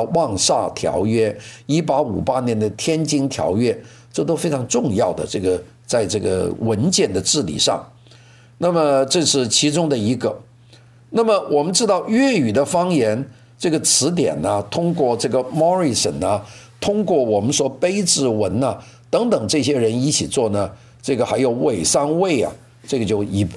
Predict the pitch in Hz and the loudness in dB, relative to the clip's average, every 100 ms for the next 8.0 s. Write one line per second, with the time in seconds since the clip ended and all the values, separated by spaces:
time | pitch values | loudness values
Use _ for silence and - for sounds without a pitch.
0 | - - 107 95 135 127 113 110 101 - | -14 -4 0 2 0 0 0 -2 -2 -2
1 | 143 - 87 95 87 87 - 92 90 - | 0 0 0 0 0 0 -4 -2 -2 -2
2 | 92 82 107 - 78 85 - - - - | -4 -2 0 0 0 0 -2 -6 -20 -20
3 | - - - - - - 170 202 262 - | -20 -20 -20 -20 -10 0 0 2 -2 -4
4 | - - - 202 240 156 131 185 127 85 | -12 -8 0 0 2 0 0 0 0 0
5 | 127 131 127 156 135 - 190 233 247 143 | 0 0 0 0 0 2 2 4 2 2
6 | - 85 90 104 - - - - 185 175 | 0 -2 -2 -4 -6 -20 -20 -8 -6 -2
7 | - 233 117 127 165 110 - 92 82 | 0 0 2 0 0 0 -2 -2 -4